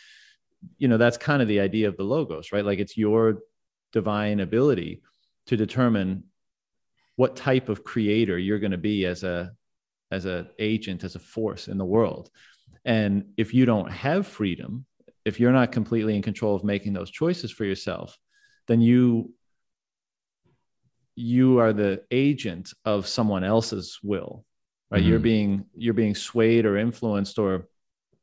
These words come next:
Speaker 1: forced to become a force or a, a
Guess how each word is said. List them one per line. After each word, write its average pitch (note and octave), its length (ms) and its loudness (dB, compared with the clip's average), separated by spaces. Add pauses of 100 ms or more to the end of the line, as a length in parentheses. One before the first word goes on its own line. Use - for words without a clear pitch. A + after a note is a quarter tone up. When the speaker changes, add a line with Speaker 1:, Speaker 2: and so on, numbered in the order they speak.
(120)
Speaker 1:
forced C3 460 2
to G#2+ 60 -6
become G2+ 640 -2 (260)
a A#2 160 4
force G#2+ 500 -2
or A2 180 0
a, G#2+ 400 -2
a G#2 260 -4